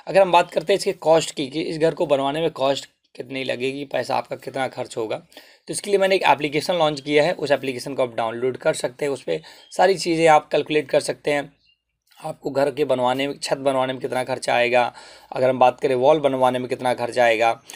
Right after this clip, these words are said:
या आपको पिलर बनवाने हैं तो उसमें कितना खर्चा आएगा, मतलब पूरा कॉस्ट फाइंड आउट कर सकते हैं आप घर बनवाने में। तो उस एप्लीकेशन को कैसे डाउनलोड करना है पहले मैं वो आपको बता देता हूँ।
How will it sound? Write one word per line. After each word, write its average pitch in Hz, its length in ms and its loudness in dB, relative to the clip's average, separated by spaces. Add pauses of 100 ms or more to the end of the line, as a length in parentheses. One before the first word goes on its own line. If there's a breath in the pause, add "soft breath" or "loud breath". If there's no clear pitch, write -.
(180 loud breath)
या 135 140 0
आपको 131 460 2 (220)
पिलर 147 320 2
बनवाने 123 380 0
हैं 117 60 -2
तो - 60 -18
उसमें 151 220 -6
कितना 123 200 -2
खर्चा 113 320 -8
आएगा, - 160 -6
मतलब 214 220 -10
पूरा 170 280 2
कॉस्ट 147 400 -2
फाइंड 123 280 0
आउट 120 140 2
कर 117 120 0
सकते - 320 -8
हैं 120 60 -2
आप 120 220 -2
घर 110 100 -6
बनवाने 104 460 -6
में। - 60 -14 (680 loud breath)
तो 190 60 4
उस 185 220 2
एप्लीकेशन 165 320 2
को 170 80 -6
कैसे 156 220 -2
डाउनलोड 147 380 4
करना 139 280 -2
है 143 60 2
पहले 135 200 -2
मैं 131 180 0
वो 127 180 0
आपको 139 260 2
बता 117 260 2
देता 101 240 -2
हूँ। 101 180 -8